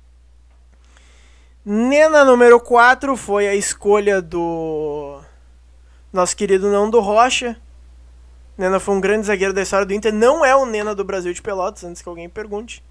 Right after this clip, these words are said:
A pergunta Nena para Nando Rocha é a seguinte. O zagueiro histórico do rolo compressor Nena recebeu qual apelido da imprensa? A. Pé de ferro.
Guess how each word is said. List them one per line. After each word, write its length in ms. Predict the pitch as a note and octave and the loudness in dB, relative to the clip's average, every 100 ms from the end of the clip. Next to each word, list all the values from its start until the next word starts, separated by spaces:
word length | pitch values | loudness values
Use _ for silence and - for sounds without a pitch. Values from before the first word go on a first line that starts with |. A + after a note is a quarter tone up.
| _ - - - - - - - - - - | _ -20 -20 -20 -20 -20 -20 -20 -20 -20 -2
A 140 | C4 | -2
pergunta 680 | C4+ C#4 C4 B3+ B3+ D4 C#4+ | 2 0 0 -2 -4 -2 0
Nena 520 | B3 B3+ C4+ D4 - - _ - | 0 0 0 -2 -4 -18 _ -2
para 280 | A#3 A3+ A3+ | 2 2 0
Nando 300 | A3+ A#3 B3 | -4 -6 -6
Rocha 460 | G#3 A3 A#3 C4 | 0 0 0 -2
é 220 | C4 A#3 | -2 0
a 60 | A#3+ | -2
seguinte. 760 | A#3+ C#4+ G#3 B3 A#3 - - - _ - _ _ _ _ _ _ - | -4 -12 -10 -10 -8 -10 -12 -18 _ -20 _ _ _ _ _ _ -14
O 80 | |
zagueiro 480 | G#3+ B3 G3+ C4 D#4+ | -6 -6 -6 -10 -10
histórico 840 | D4 - - - B3 C#4+ D4 C#4+ | -10 -12 -14 -8 -4 -2 -4 -10
do 100 | A3+ | -12
rolo 280 | F#3+ A3 B3+ | -6 -6 -8
compressor 520 | A#3+ A3+ A3 G3 A3 | -12 -12 -12 -10 -10
Nena 360 | G#3+ G3 A3+ A#3 | -10 -10 -8 -8
recebeu 480 | G3+ G#3 G3 G3+ A3+ - | -10 -10 -8 -6 -6 -10
qual 320 | - B3 D4 D4 | -10 -6 -2 -4
apelido 500 | - A3+ G#3 A3 G#3+ | -6 -12 -14 -14 -10
da 100 | G#3+ | -10
imprensa? 600 | G3+ F3 E3+ D3+ - - _ _ _ _ _ | -10 -12 -12 -16 -20 -20 _ _ _ _ _
A. 280 | G#3+ G#3 E3+ - _ _ _ | 0 0 0 -10 _ _ _
Pé 180 | A#3+ C4+ | -4 -4
de 160 | G#3+ G#3+ | -6 -14
ferro. 540 | - A3 A3 A#3+ A#3 | -10 -8 -8 -10 -14